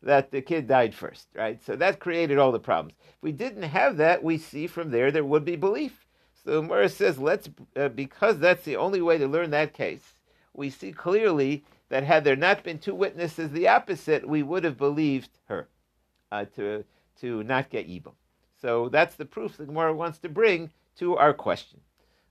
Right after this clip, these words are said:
The Gemara says that's not a solid proof. Why? La'olam, you could learn that case, uh, was there were two witnesses, trei utrei.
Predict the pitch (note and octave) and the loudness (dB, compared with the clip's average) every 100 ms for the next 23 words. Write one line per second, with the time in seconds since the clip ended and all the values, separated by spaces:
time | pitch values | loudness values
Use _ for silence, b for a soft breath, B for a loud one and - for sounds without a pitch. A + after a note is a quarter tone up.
0 | - F#2+ C#3 C3 - C3 D3 D3 B2+ A2+ | -20 -10 -6 -6 -6 -4 -4 -4 -6 -6
1 | A2 F#2+ F#2 - - - _ E2+ C2 D#2+ | -4 -6 -6 -10 -16 -20 _ -18 -16 -14
2 | - A2+ A2+ D3 D3 C#3 C#3+ D3 C#3+ C3 | -8 -6 -2 -2 0 -4 -4 -10 -8 -2
3 | C#3+ C3+ C3+ C#3 - C3+ C#3 - _ _ | -2 -2 -4 -6 -6 -6 -6 -10 _ _
4 | _ _ _ A2 A#2 A2+ - A#2+ B2 A#2 | _ _ _ 0 2 2 0 -2 -2 -4
5 | B2 B2+ B2 B2+ D3 C#3+ C3+ B2+ C3+ C3+ | -6 -4 -6 -8 -6 -4 -4 -6 -10 -12
6 | C3+ - C3+ B2+ B2 - - | -10 -2 0 0 -4 -12 -16